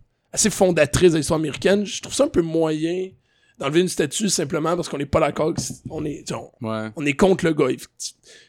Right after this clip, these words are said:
Speaker 1: effectivement, être pour le gars serait un peu, un peu weird. Mais au final, ça a quand même fait ce que les Am-, les États-Unis sont aujourd'hui.
Speaker 2: Ouais, non, non, c'est sûr, mais ça, y a pas besoin d'être célébré nécessairement,
Speaker 1: Non, c'est
Speaker 2: genre.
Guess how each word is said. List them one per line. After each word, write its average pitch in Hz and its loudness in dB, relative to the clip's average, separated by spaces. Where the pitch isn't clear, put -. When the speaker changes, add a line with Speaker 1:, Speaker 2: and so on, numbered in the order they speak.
Speaker 1:
effectivement, 143 -4
être 156 -2
pour 147 0
le 131 0
gars 151 0
serait - -6
un 120 -8
peu, 151 2
un 123 -4
peu 160 4
weird. 151 2
Mais 139 0
au 143 6
final, 196 2
ça 156 2
a - -6
quand 147 -2
même 160 2
fait 170 0
ce - -6
que - -4
les 131 0
Am-, 131 -6
les 127 -8
États-Unis 139 -2
sont 135 0
aujourd'hui. 165 -4
Speaker 2:
Ouais, 110 0
non, 143 2
non, 170 2
c'est - -6
sûr, 165 -2
mais 147 -2
ça, 123 -4
y 113 -2
a 107 -4
pas 135 -4
besoin 151 -4
d'être 117 -4
célébré 107 -8
nécessairement, 107 -4
Speaker 1:
Non, 107 -2
c'est 101 -2
Speaker 2:
genre. 90 -8